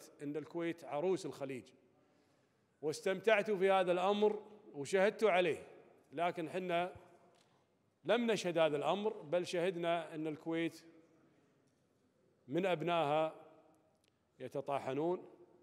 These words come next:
وأيضًا الكل يتصيد على الآخر ليبرز إما عيوبه ويحسن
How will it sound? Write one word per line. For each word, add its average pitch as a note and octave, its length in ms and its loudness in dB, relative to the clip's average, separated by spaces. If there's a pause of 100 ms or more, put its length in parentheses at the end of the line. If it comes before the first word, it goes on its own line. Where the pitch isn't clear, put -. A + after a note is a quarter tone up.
(580)
وأيضًا C#3 560 -4 (1800)
الكل F#3 400 2
يتصيد D#3 760 0
على C#3+ 280 -4
الآخر E3 680 0 (1400)
ليبرز D#3+ 880 2
إما D#3 220 -2
عيوبه E3 560 2 (1120)
ويحسن C#3+ 580 -4